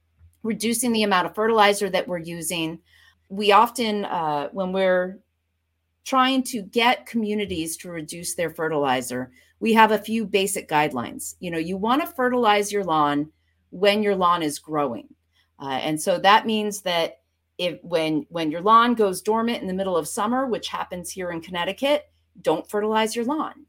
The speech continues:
When it's the middle of winter, don't fertilize your lawn. The grass is not growing. It cannot take up that nitrogen. So fertilize when your, when your lawn is growing. And that's usually around Memorial Day or Labor Day.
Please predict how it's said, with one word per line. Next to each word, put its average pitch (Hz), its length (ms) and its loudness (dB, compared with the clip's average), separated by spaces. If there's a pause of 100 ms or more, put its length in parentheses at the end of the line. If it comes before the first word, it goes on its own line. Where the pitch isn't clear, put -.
When 185 180 -2
it's 185 220 -6
the 190 80 -4
middle 220 320 4
of 214 100 2
winter, 226 460 0 (220)
don't 151 240 -2
fertilize 208 480 2
your 220 100 -2
lawn. 240 280 0
The 139 60 -4
grass 170 400 0
is 143 120 -8
not 202 360 0
growing. 196 500 -4
It 151 100 -12
cannot 165 520 -2
take 156 240 -10
up 135 140 -12
that 135 180 -6
nitrogen. - 520 -8 (300)
So 214 160 -2
fertilize 269 560 2
when 202 160 -4
your, 175 280 -2 (200)
when 180 160 -6
your 170 100 -2
lawn 180 280 4
is 156 140 -4
growing. 143 420 -2
And 170 100 -4
that's 202 220 -2
usually 262 320 0
around 185 300 0
Memorial 220 500 2
Day 196 340 2
or 160 100 -2
Labor 156 360 -2
Day. 123 200 -8